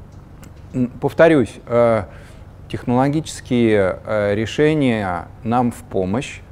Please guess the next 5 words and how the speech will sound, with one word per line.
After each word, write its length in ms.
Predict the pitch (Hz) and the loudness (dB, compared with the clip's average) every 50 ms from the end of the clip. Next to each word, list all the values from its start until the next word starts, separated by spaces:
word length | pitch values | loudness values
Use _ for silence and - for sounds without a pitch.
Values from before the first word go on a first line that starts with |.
| - - - - - | -20 -20 -20 -14 -8
Это 580 | - 101 107 104 - 120 104 101 98 95 92 90 | -4 -4 -4 -2 0 2 2 4 4 4 2 0
великолепно 680 | 92 98 104 110 95 - 101 110 127 123 - - 104 | 0 -2 -2 -2 0 0 0 2 2 0 -2 -6 -8
и 80 | 98 92 | -8 -8
прекрасно, 800 | - 98 98 98 - 107 120 147 180 175 - - 185 185 185 - - - - - - - - - | -8 -8 -8 -6 -4 -2 0 0 -2 -2 -4 -6 -6 -6 -8 -10 -14 -20 -20 -20 -20 -20 -18 -10
но, 580 | - 110 113 123 131 127 120 117 110 101 - - | -6 -4 -2 0 0 2 2 0 0 -2 -4 -6